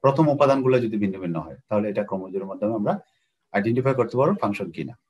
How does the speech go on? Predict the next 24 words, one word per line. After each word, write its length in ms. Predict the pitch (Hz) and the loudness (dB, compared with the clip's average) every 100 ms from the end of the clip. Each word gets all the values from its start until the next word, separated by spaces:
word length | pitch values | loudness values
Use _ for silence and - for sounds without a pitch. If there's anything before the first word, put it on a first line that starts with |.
| _ | _
প্রথম 200 | 120 143 143 | -4 -2 -2
উপাদানগুলো 400 | 139 139 135 127 | 0 0 2 2
ভিন্ন 180 | 113 120 | 2 2
ভিন্ন 140 | 127 | 0
হলে 120 | 156 196 | 0 0
function, 340 | 92 85 - - 101 | -2 -4 -12 -10 -4
otherwise 300 | 98 104 101 | 0 -2 -2
function 280 | 85 80 69 | -10 -10 -12
না। 100 | 67 _ _ _ _ - | -12 _ _ _ _ 2
চলকের 320 | - - 147 | 6 6 6
মাধ্যমে 280 | 156 160 170 | 6 8 8
আমরা 160 | 165 160 | 8 6
কি 140 | 196 220 | 4 4
এক্স 180 | 135 - | 4 2
এর 80 | 143 | -2
প্রত্যেকটা 380 | 143 - 175 170 | -2 -4 0 2
মানের 260 | 143 135 127 | 4 4 4
জন্য 120 | 156 | 4
ওয়াই 200 | 151 120 | 6 6
এর 80 | 123 | 6
যদি 200 | 123 147 135 | 2 -2 0
ইউনিক 300 | 131 147 156 117 | 2 2 0 0
মান 140 | 98 | 0
পাই, 180 | 80 73 | 0 -6